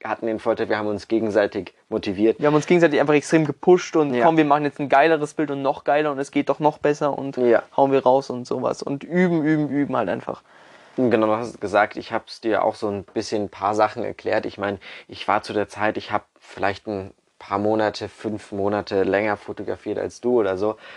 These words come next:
Speaker 1: Ähm, du hast YouTube angesprochen. Ich hab extrem viele, ähm, YouTuber zu der gescha-, äh, zu der Zeit geschaut, die auch fotografiert haben. Also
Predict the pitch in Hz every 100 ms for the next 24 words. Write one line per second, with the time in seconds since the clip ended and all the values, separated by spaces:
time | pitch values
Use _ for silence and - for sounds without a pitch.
0 | - - 104 98 95 101 - 123 123 104
1 | 110 107 107 101 110 113 98 - - 127
2 | 123 - 120 113 110 104 101 - 101 95
3 | 95 92 92 - - 113 113 117 107 107
4 | 107 101 98 104 120 - - 104 - 98
5 | 107 104 - 110 104 104 - 113 120 -
6 | - _ - 110 101 98 98 - - 110
7 | 98 95 117 104 98 98 101 _ - -
8 | - - 98